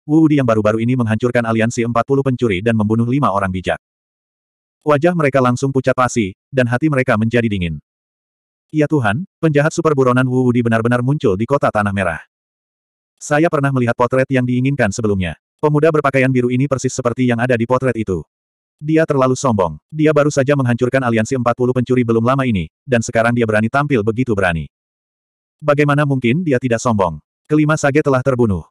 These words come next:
Siapa lagi yang bisa menjadi tandingannya?" Sudah berakhir. Para prajurit itu benar-benar berani menyinggung Wu Wudi. Sekalipun mereka memiliki sedikit nyawa, itu tidak akan cukup. Bukan hanya itu, jika Wu Wudi marah, seluruh kota Tanah Merah akan musnah.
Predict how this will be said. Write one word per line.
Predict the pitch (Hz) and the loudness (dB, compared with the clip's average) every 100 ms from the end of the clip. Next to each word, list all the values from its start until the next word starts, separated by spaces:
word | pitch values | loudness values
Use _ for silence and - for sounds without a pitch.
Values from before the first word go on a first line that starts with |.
| _ | _
Siapa | - 151 143 156 | -4 0 2 2
lagi | 139 143 156 | 2 2 0
yang | 131 | 0
bisa | 123 131 | -2 0
menjadi | 123 123 127 | 0 0 0
tandingannya?" | 123 113 104 98 87 - _ _ _ _ _ | 0 -2 0 -2 -4 -10 _ _ _ _ _
Sudah | - 170 170 143 | -2 2 2 2
berakhir. | 120 101 87 78 _ | -2 -2 -6 -8 _
Para | 156 151 | 0 0
prajurit | 156 131 131 131 | 0 0 0 0
itu | 131 139 | 2 2
benar-benar | 151 120 113 113 | 2 0 0 0
berani | 113 107 120 | 0 0 0
menyinggung | 120 135 151 131 | 0 0 0 0
Wu | 104 101 | 0 0
Wudi. | 95 82 - _ _ | -2 -6 -12 _ _
Sekalipun | - 147 143 160 170 | -4 0 2 2 0
mereka | 131 139 | 0 0
memiliki | 135 117 110 123 | 0 0 -2 -2
sedikit | 123 113 | -2 -2
nyawa, | 123 120 98 80 - - | 0 0 0 -2 -6 -4
itu | 147 175 | 0 0
tidak | 143 117 | 0 0
akan | 120 113 | -2 -4
cukup. | 107 87 - _ _ _ _ 143 | -4 -4 -6 _ _ _ _ 0
Bukan | 156 170 170 | 2 2 2
hanya | 147 135 113 | 0 0 0
itu, | 107 90 - _ | -2 -6 -8 _
jika | 147 147 | -4 0
Wu | 165 151 | 2 2
Wudi | 135 135 | 2 2
marah, | 139 113 127 _ | 0 -2 -4 _
seluruh | - 131 139 147 | -4 0 2 2
kota | 139 | 2
Tanah | 123 117 117 | 2 0 0
Merah | 135 117 | 0 -2
akan | 113 107 | -2 -2
musnah. | 98 95 82 | -2 -6 -8